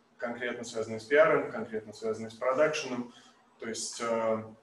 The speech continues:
по типу того, что, ну, сегодня в завершении говорила Даша, но уже с, как-то эксплицировано, прямо как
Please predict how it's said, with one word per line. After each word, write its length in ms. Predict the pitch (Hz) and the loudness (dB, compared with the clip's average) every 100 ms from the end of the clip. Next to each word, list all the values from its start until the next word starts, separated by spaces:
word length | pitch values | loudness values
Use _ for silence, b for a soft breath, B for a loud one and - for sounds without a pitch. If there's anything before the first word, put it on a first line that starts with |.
| _ - | _ -6
по 80 | 123 | -4
типу 220 | 139 156 | -4 -2
того, 220 | 120 127 | 0 0
что, 480 | 120 123 117 110 110 | -2 -2 -2 -4 -6
ну, 280 | 117 107 104 - | -6 -6 -6 -12
сегодня 360 | - 127 123 | -6 -6 -4
в 40 | 120 | -6
завершении 420 | 120 127 127 120 | -6 -4 -4 -4
говорила 280 | 120 123 123 | -4 -2 4
Даша, 400 | 156 202 143 143 B B B - | 6 6 4 -4 B B B 2
но 220 | 139 156 | 6 6
уже 280 | 123 127 139 | 6 4 4
с, 220 | - - 117 113 - | 2 -2 -2 -2 -2
как-то 320 | 110 - 110 | -4 -2 -2
эксплицировано, 760 | - - 127 127 180 165 135 110 | -4 -8 -6 4 6 6 4 2
прямо 260 | 123 123 | 2 2
как 260 | 117 110 | 0 -2